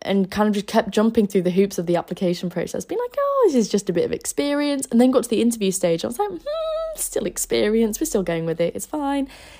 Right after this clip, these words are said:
And then, like, I didn't really, being honest, I didn't really prep for the interview that much, because in my head, I wasn't doing it. I was going travelling.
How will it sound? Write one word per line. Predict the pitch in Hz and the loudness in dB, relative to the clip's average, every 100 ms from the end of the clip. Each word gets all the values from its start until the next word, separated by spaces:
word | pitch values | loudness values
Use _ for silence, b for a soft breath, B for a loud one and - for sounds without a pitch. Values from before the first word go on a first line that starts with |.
| B - | B -8
And | 226 247 240 | -2 2 2
then, | 247 294 370 480 440 B B B - | 2 2 4 4 2 B B B -2
like, | 240 247 - b b b b _ - | 0 -2 -6 b b b b _ -10
I | - | -4
didn't | - 359 | 2 4
really, | 311 247 - | 4 2 2
being | 294 302 | 4 6
honest, | 320 196 156 | 6 4 2
I | 208 | 4
didn't | 302 | 6
really | 311 269 | 6 4
prep | - 277 - | 2 -2 0
for | 226 | 2
the | 202 | 4
interview | 208 196 196 | 2 2 0
that | 190 190 | 0 0
much, | 196 233 - - | 2 2 2 -2
because | 202 196 | 0 2
in | 202 | 2
my | 202 | 0
head, | 180 247 214 | 0 2 2
I | 175 | 4
wasn't | 180 185 202 | 0 0 0
doing | 202 294 269 | 2 2 4
it. | 180 | 2
I | 190 | 0
was | 185 | 2
going | 202 202 | 0 0
travelling. | - 302 262 196 196 | -2 -2 0 0 -2